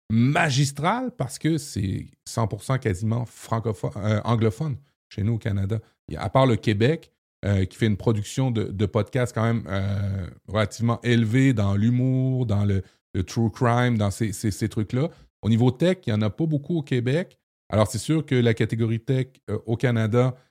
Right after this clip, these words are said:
euh, ben, remonte pas en francophone, sauf nous. <laughs> On remonte au Canada, alors, euh, je suis, je suis, je suis bien content. Ça va être un gros mois, hein, qui, qui approche pour Apple. En fait, ça va être une grosse année deux mille vingt-quatre.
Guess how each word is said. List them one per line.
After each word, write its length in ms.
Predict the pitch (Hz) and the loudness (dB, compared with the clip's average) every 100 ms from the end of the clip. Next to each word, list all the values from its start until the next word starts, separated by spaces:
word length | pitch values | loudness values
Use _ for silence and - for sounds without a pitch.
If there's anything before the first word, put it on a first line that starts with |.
| _ - | _ -8
euh, 120 | 95 | -2
ben, 180 | 95 101 | 2 4
remonte 440 | 92 110 107 104 - | 6 6 6 2 2
pas 80 | |
en 140 | 127 107 | 0 0
francophone, 680 | - 101 107 - 117 143 143 | -2 -2 -2 -2 -2 -2 -6
sauf 280 | - 139 131 | -4 -2 -2
nous. 160 | 120 - 127 139 | -4 -4 -4 -2
<laughs> 260 | 156 139 | -2 2
On 60 | 156 | 2
remonte 300 | 110 117 131 | 2 0 -2
au 60 | |
Canada, 640 | 120 104 101 101 110 113 101 | -4 -4 -4 -2 -2 -2 -2
alors, 180 | 95 104 | -2 -2
euh, 140 | 92 | -4
je 60 | - | -6
suis, 140 | - | -10
je 80 | 107 | -12
suis, 100 | - 87 | -12 -8
je 160 | 90 | -4
suis 140 | 98 - | -6 -4
bien 140 | 110 | -4
content. 280 | 117 - 117 - _ _ - - _ _ _ _ _ _ _ | -4 -8 -14 -20 _ _ -18 -18 _ _ _ _ _ _ _
Ça 160 | - 110 | 4 8
va 100 | 127 | 8
être 160 | 226 165 | 8 6
un 140 | 120 | 4
gros 280 | 92 131 170 | 2 2 2
mois, 340 | 135 117 131 | 4 4 4
hein, 160 | 110 113 | 2 0
qui, 380 | - 101 101 95 | -2 -2 0 0
qui 140 | - | 0
approche 380 | 101 - 131 123 | 0 0 -4 -2
pour 180 | 110 104 | -2 -2
Apple. 240 | 95 143 | 0 -2
En 120 | 151 | -2
fait, 120 | 147 | -2
ça 80 | 139 | -2
va 60 | 95 | -2
être 120 | - | -2
une 100 | 98 | -4
grosse 340 | 87 151 165 | -2 -2 -2
année 260 | 117 110 139 | 0 0 0
deux 340 | 107 98 123 | -2 2 4
mille 200 | 151 165 | 4 2
vingt-quatre. 600 | 135 117 107 - 101 139 | 0 0 -2 -2 -2 -2